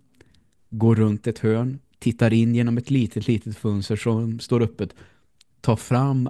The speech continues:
armborstet och skjuter en skumgummikniv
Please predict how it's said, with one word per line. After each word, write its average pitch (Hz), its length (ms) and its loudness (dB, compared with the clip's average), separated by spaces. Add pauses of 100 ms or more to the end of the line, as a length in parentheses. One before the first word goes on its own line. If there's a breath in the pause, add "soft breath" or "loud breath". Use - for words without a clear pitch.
armborstet 95 840 -2 (360 soft breath)
och 123 160 0
skjuter 104 380 0
en 104 120 0
skumgummikniv 98 1040 0